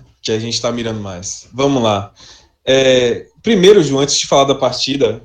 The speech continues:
e dessa questão toda de Mazola, da estreia dele, eu queria fazer uma reclamação aqui. Não a bronca que eu fiquei muito irritado com a transmissão do Sport T V nessa, nesse jogo Cruzeiro e Vitória.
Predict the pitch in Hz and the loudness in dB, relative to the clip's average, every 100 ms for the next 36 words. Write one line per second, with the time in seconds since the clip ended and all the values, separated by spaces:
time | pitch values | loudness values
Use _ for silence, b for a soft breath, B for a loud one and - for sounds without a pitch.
0 | _ 113 120 123 131 110 104 117 110 - | _ -10 -4 -2 0 0 -2 -2 -4 -4
1 | 117 123 117 113 107 101 113 131 113 - | -6 -4 -6 -4 -4 -4 -2 -2 -4 -8
2 | 110 117 110 113 110 101 123 131 117 147 | -8 -4 -4 -2 -2 0 -2 -2 -2 -4
3 | 156 135 156 202 202 196 196 180 - 127 | 0 0 2 2 2 0 0 2 2 2
4 | 113 98 117 123 - _ _ _ _ - | -2 -4 -8 -10 -14 _ _ _ _ -6
5 | 233 247 135 135 156 156 - 139 - - | 0 0 4 4 4 2 -4 -4 -6 -4
6 | 131 143 139 _ _ _ - 202 240 277 | -2 -2 -6 _ _ _ -6 2 4 4
7 | 240 208 160 143 151 156 151 151 139 - | 4 2 4 2 2 -4 -4 -4 -2 -2
8 | 123 123 131 127 139 - 139 143 131 104 | -2 -4 -6 -4 -4 -2 -4 0 -4 -2
9 | 101 107 - _ _ _ - 123 143 - | -6 -6 -12 _ _ _ -10 0 2 2
10 | 113 131 139 185 123 127 127 104 - 123 | 0 0 2 0 2 0 0 -6 -4 -4
11 | 113 127 147 147 110 104 | -2 -2 -2 -2 0 0